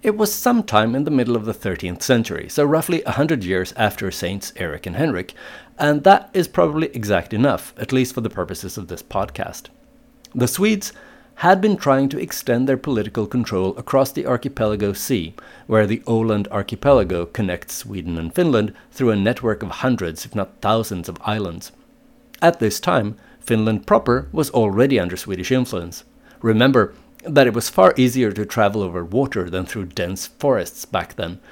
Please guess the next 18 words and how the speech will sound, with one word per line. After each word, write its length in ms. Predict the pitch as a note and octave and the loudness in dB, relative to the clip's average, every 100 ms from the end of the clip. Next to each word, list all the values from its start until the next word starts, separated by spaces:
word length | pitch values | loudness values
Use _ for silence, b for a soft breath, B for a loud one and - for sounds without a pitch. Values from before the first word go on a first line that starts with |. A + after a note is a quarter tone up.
| B B | B B
so 220 | - G3+ | 2 4
it 60 | G#3+ | 2
was 140 | A3 | -4
perhaps 500 | - A#3+ D3 C#3 - | -2 0 0 0 -2
natural 520 | G#2+ A#2+ - G#2 F#2 | 2 2 2 -2 -2
to 160 | F2+ D3+ | -4 -4
expect 420 | E3+ - A2 G#2 | -4 -2 -4 -2
the 60 | C3 | -6
Swedish 380 | A#2 G2 G2 - | -4 -4 -4 -2
kings 320 | D3 A2+ - | 0 0 -2
to 80 | G#2 | -8
expand 440 | G#2 - F2+ F2+ - | -6 -4 -4 -4 -4
east 460 | D3 A2+ - - - - | -4 -4 -6 -14 -16 -2
rather 320 | G2+ F2+ F#2+ | 0 0 -4
than 240 | F#2+ G2+ | -6 -6
south 480 | - F2 D#2 D2+ - | -6 -2 -2 -4 -8
or 140 | F#2 | -8
west. 440 | F#2+ A#2+ F2 - | 0 0 0 -6